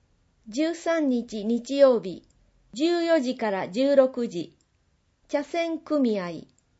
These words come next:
十人程度。三千五百円。お抹茶体験付き。申し込み。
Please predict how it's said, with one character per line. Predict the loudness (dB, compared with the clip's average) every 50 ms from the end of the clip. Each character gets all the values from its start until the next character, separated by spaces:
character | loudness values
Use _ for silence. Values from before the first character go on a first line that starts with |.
| _ _ _ _ _ _ _ _ _ _ -20 -8
十 | -4 -2 0 0 0 0
人 | 0 0 0 0 -2 -2
程 | 0 2 4 4 4 4
度。 | 0 -2 -4 -6 -8 _ _ _ _ _ _ _ _ _ _ _ _ _ _ _
三 | _ -6 -4 -2 -2 -2 -2 -4 -2
千 | 0 0 0 0 0
五 | -2 -4
百 | -4 -4 -6 -8 -6 -4 -4
円。 | -2 -2 -4 -6 -12 -18 _ _ _ _ _ _ _ _ _ _ _ _ _
お | 0 0 2
抹 | 2 0 -2
茶 | -4 -2 0 0 0
体 | 2 0 0 2 0 0
験 | 0 2 2 4 4 2 -2
付 | -4 -10 -14
き。 | -12 -10 -10 -10 -10 -12 -14 _ _ _ _ _ _ _ _ _ _ _ _ _ _ _ _ _ _ _ _ _ _ 6
申 | 8 8 8 6
し | 2 -8 0 4
込 | 4 6 6
み。 | 4 2 0 -4 -8